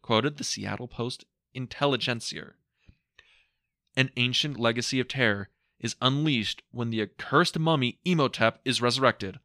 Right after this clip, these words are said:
along with a force even more powerful, the Rock.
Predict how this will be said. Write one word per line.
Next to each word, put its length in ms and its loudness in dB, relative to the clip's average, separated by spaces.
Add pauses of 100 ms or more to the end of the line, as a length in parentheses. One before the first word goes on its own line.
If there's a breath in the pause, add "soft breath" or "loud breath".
(100)
along 240 4
with 100 2
a 60 0
force 420 0
even 240 0
more 180 4
powerful, 760 2 (840)
the 100 4
Rock. 500 2